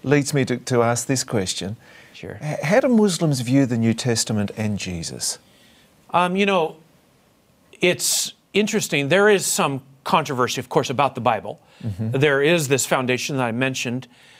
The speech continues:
Speaker 2: but any Muslim that I've ever spoken to has the common belief that we do as Christians, that Jesus is coming again.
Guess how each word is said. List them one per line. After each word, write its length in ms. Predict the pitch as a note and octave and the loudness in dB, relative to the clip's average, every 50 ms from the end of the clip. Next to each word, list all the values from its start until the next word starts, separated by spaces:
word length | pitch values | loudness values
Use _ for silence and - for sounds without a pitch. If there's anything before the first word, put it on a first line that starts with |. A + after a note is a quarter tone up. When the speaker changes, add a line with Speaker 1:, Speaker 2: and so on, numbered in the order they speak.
| - - _ _ _ - | -20 -20 _ _ _ -8
Speaker 2:
but 680 | - C3+ C3+ F3 F#3 F#3 F3+ F3 F3+ - - - - - - _ _ _ _ _ _ _ _ _ | -4 0 2 4 4 4 2 0 -2 -6 -10 -10 -10 -10 -14 _ _ _ _ _ _ _ _ _
any 640 | - G3 G#3+ A3+ A3+ G#3+ G#3 G#3 G#3 G3+ G3 F#3+ F#3 - | -2 0 0 2 2 2 2 0 0 0 -2 -4 -6 -8
Muslim 760 | - D#3+ D#3+ E3+ E3+ F3+ E3+ - - - E3+ D#3 D#3+ D#3 D3 | -6 -4 -2 0 2 0 0 -2 -4 -4 -4 -4 -4 -4 -2
that 120 | C#3 D3+ C#3+ | -2 0 0
I've 200 | C#3+ C#3+ - - _ - | 0 0 -2 -8 _ -2
ever 480 | E3+ F3+ F#3 F#3+ F#3+ E3+ F#3 F#3 F3+ E3 | 0 0 0 0 -2 -4 -4 -6 -6 -6
spoken 580 | - - - - - C#3 B2+ - - G2 F#2+ - | -6 -8 -8 -6 -4 -4 -4 -4 -6 -14 -14 -16
to 140 | - - - - - _ _ _ _ _ _ _ _ _ _ _ _ _ _ _ _ _ | -16 -18 -18 -20 -20 _ _ _ _ _ _ _ _ _ _ _ _ _ _ _ _ _
has 360 | - - D#3 D3+ C#3+ C3+ A#2 A2+ | -8 -4 -2 -2 -2 -2 -4 -6
the 80 | A#2+ | -8
common 520 | - - - - E3+ F3+ F#3+ G3+ F#3+ F#3 E3 | -8 -10 -8 -4 -2 -2 -2 -2 -2 -4 -4
belief 600 | E3 C3 B2+ A#2+ A2+ A2+ A2 - - - - - _ _ _ _ _ _ _ _ - - | -4 -4 -2 -2 -2 -4 -6 -8 -12 -18 -20 -20 _ _ _ _ _ _ _ _ -18 -10
that 260 | - B2+ C#3+ C3 D3 | -4 -2 -2 -2 0
we 160 | D3 D#3 D3 | 0 0 0
do 160 | B2+ A#2+ A#2 A2+ | 0 0 -2 -4
as 120 | G#2+ - | -4 -6
Christians, 720 | - - C3+ A#2+ - - - F2+ E2 G2+ - - - - - _ _ _ _ _ _ _ - - _ _ _ _ _ - | -6 -6 -6 -6 -6 -8 -12 -14 -14 -14 -14 -14 -14 -16 -18 _ _ _ _ _ _ _ -20 -20 _ _ _ _ _ -6
that 160 | - B2+ A2+ | -6 -6 -4
Jesus 480 | G#2+ A#2 B2+ D#3+ D#3 B2 A2 F#2+ - - | -4 -2 0 0 0 0 -2 -4 -8 -10
is 80 | - | -10
coming 300 | - - A2+ G#2 F#2 F2 | -12 -10 -12 -12 -12 -14
again. 240 | E2+ F#2 - - - | -16 -18 -18 -18 -18